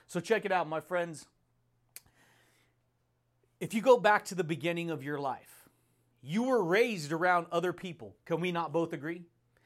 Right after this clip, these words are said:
Those other people that you were raised around had their own channel of experience, their own channel of beliefs,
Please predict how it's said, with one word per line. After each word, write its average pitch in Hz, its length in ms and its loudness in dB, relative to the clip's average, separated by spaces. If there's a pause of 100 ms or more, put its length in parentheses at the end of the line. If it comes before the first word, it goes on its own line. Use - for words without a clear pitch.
(260)
Those 185 240 4
other 208 200 2
people 208 340 -4
that 190 140 -2
you 175 160 -6
were 185 160 0
raised 175 360 -4
around 202 420 -6 (280)
had 185 260 0
their 170 260 -2
own 233 460 -2 (200)
channel 175 760 -8 (160)
of 147 140 -6
experience, 208 960 -6 (280)
their 180 260 -2
own 208 260 -2
channel 190 500 -6
of 139 220 -8
beliefs, 180 600 -4